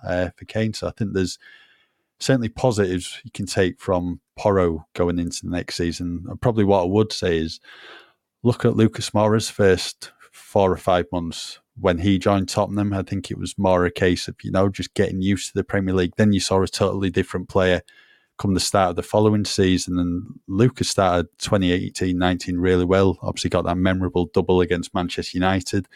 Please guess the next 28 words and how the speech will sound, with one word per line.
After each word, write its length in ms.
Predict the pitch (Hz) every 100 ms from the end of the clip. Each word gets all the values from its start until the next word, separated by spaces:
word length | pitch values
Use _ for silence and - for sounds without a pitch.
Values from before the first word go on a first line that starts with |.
| - - - _
which 200 | 92 -
was 240 | 95 82
one 160 | 95 98
of 60 | 92
his 400 | 87 85 - - _
undoubted 400 | 92 87 90 87
highlights 500 | - 95 98 90 90
from 160 | - 90
his 140 | 87
Tottenham 400 | - 101 104 90
career. 400 | - 85 80 80 - - - - _ _
And 140 | 92 92
I 60 |
think 360 | - 101 92 -
if, 560 | 95 80 - - - 85
uh, 640 | 85 85 85 85 85 85 85 _ _
Porro, 500 | - 104 107 110 104 - _ _ - _
you've 480 | - - - 101 -
got 200 | - 92
to 100 | -
look 220 | 95 -
at 120 | 95
the 80 | 95
past 320 | - 92 -
four 300 | - 98 90
months. 340 | 87 92 90 -
It's 300 | 87 -
a 20 | -